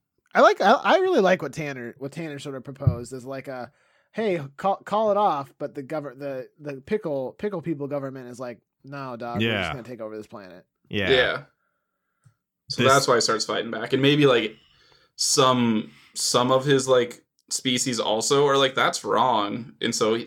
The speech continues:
Speaker 3: they're, like, a whole part of the rebellion helping the humans.
Speaker 2: Is there any reason why the government wants to keep fighting? Like,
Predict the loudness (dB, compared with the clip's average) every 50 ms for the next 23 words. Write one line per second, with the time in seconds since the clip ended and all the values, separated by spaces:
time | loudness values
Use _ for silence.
0 | -8 0 2 4 4 4 4 2 2 2 2 2 2 0 0 0 0 -2 0 -2
1 | -2 0 0 -2 -4 -6 -6 -6 -4 -4 -4 -4 -4 -4 -4 -6 -4 -6 -6 -8
2 | -8 -6 -4 -4 -2 0 0 0 0 0 0 0 0 0 -2 -2 -2 -4 -6 -4
3 | -2 -2 -2 -2 -2 -4 -6 -4 -4 -6 -4 -2 -2 -2 -2 -4 -4 -6 -6 -4
4 | -4 -4 -4 -6 -8 -14 -16 -16 -8 -8 -8 -6 -4 -6 -4 -4 -4 -4 -4 -6
5 | -6 -4 -4 -4 -4 -6